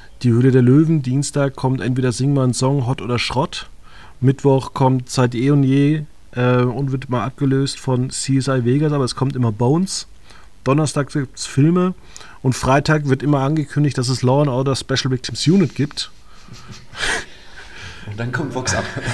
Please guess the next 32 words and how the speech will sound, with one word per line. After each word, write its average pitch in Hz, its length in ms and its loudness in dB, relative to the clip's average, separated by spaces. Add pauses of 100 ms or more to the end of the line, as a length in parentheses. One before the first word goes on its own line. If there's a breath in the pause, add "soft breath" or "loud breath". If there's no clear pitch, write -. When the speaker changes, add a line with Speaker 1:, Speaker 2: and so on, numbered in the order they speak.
(120)
Speaker 2:
<laughs> 160 360 2
und 170 120 2
schlägt 123 320 0
zu. 117 140 -6 (1000 loud breath)
Speaker 1:
Dann, 147 180 6
dann, 156 180 4 (180)
dann 147 160 2
kommt 151 220 2
die 147 60 0
kleine 147 240 2
Schwester 131 400 0
Vox - 180 -2
ab, 131 180 -4
genau, 123 380 2 (320 loud breath)
und 143 220 -4
schlägt 127 340 0
zu. 165 320 4 (260 loud breath)
Aber 123 160 2
dann 131 180 4
kommt 139 300 0
irgendwie 131 340 2
Filme 147 360 2
oder 127 220 2
so 127 100 0
neue, 135 380 4
jetzt - 240 -4
irgendwie 127 280 -2
so 127 240 2
seltsam 135 480 0
verliebt. 131 520 -2
Und, 131 260 -6
ähm, 120 280 -2